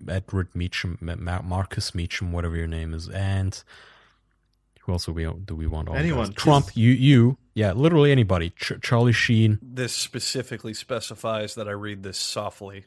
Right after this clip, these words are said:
Speaker 3: and it's from Nate Mathewson. <clears throat> "Hello, boys. Just wanted to say that I love all of you equally.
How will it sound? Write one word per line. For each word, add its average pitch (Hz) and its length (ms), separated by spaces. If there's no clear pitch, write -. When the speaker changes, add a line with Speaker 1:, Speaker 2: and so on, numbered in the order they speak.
Speaker 3:
and 98 100
it's 95 140
from 98 240
Nate 104 260
Mathewson. 101 800
<clears throat> - 380
"Hello, 139 420
boys. 101 420
Just - 180
wanted 107 280
to - 100
say - 380
that - 160
I - 180
love 52 200
all - 160
of - 160
you - 140
equally. - 400